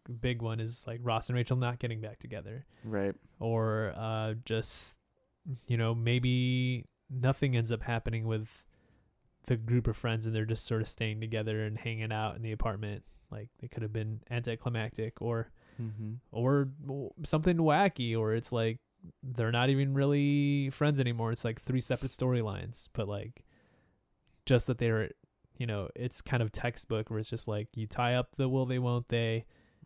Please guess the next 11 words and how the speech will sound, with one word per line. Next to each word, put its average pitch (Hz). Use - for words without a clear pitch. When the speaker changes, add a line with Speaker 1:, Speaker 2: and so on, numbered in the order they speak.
Speaker 2:
Mm-hmm. 113
Speaker 1:
you, 110
you 113
know, 107
send, 123
send 135
the 135
main 135
characters 127
off 120
on 123